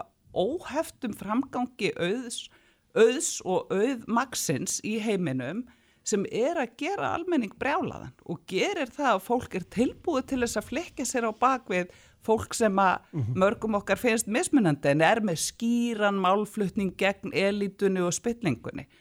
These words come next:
Speaker 1: Og það er kannski ástæða til að taka það mjög alvarlega og hugsa af hverju ætli fólk sé tilbúið til að hlusta á þessa menn. Það er ekki af því fólk séu bjánar,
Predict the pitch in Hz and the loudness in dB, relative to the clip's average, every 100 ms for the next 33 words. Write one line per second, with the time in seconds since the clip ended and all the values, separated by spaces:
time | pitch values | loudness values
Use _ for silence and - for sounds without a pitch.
0 | _ _ - 175 202 202 220 - 226 - | _ _ -4 0 4 4 4 0 -2 0
1 | 214 233 269 311 285 226 294 269 151 - | 0 0 0 0 0 0 -2 -2 -4 -8
2 | - 160 - 285 269 247 208 - 311 403 | -10 -8 -6 -2 -2 -2 -2 0 0 0
3 | 277 160 165 - 151 - 160 147 147 - | 2 2 0 0 -2 -2 -8 -6 -6 -6
4 | 156 - 147 214 311 - 392 392 294 262 | -6 -6 -4 -2 -2 -2 -4 -4 -4 -6
5 | 175 147 - 135 104 - _ _ - 151 | -2 -4 0 0 0 -6 _ _ -2 0
6 | 151 131 107 - 156 160 165 196 - 175 | 2 2 0 2 4 6 4 -2 -8 -6
7 | 175 190 180 - 180 160 151 220 262 330 | -4 -4 -4 -4 -2 0 0 2 4 4
8 | 147 | 2